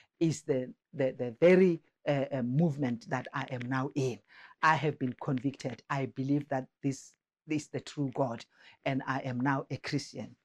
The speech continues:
Can you imagine? He lost their trust, and he became an immediate enemy. And it didn't end there. Paul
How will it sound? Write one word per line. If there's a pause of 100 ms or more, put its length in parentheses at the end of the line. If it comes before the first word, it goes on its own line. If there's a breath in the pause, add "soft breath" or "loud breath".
(180)
Can
you
imagine? (340 soft breath)
He
lost
their
trust, (320 soft breath)
and
he
became
an
immediate (280)
enemy. (560 soft breath)
And
it
didn't
end
there. (520)
Paul